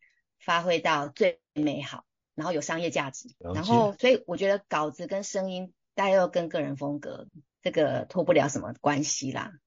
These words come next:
Speaker 2: 我们还是可以透过课程里面去找到，诶，到底有哪种就是类型的书籍，
Speaker 1: 对。
Speaker 2: 然后透过声音，自己的声音，然后去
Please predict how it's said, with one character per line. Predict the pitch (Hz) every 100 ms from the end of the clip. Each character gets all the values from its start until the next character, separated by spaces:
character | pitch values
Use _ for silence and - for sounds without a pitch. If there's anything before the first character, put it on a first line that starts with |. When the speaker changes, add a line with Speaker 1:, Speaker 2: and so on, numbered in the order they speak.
| _ _
Speaker 2:
我 | 120
们 | 123
还 |
是 | 135
可 | 160 143
以 |
透 | 113 - 160
过 | 139 151 143 127 117 110 _ _ _
课 | - 165
程 | 135
里 | 104
面 | 117 123
去 | 113 139 127 117 _
找 | 113 95
到， | 95 127 113 120 _ _
诶， | 147 160
到 | 175
底 | 147
有 | 117
哪 | 120 107
种 | 104 110 95 98
就 | 104
是 | 117 127
类 | 123 165 123
型 | - 98 92
的 | 104 101 98
书 | - 139
籍， | 139 - 85 95 _ _
Speaker 1:
对。 | -
Speaker 2:
然 | 202 117
后 | 151 139
透 | - 151
过 | 147 139 123 120 _ _ _ _ _
声 | - 147
音， | 143 143 143
自 | - 170
己 | 117
的 | 104
声 | 101 123
音， | 123 123
然 | 110
后 |
去 | 113 127 117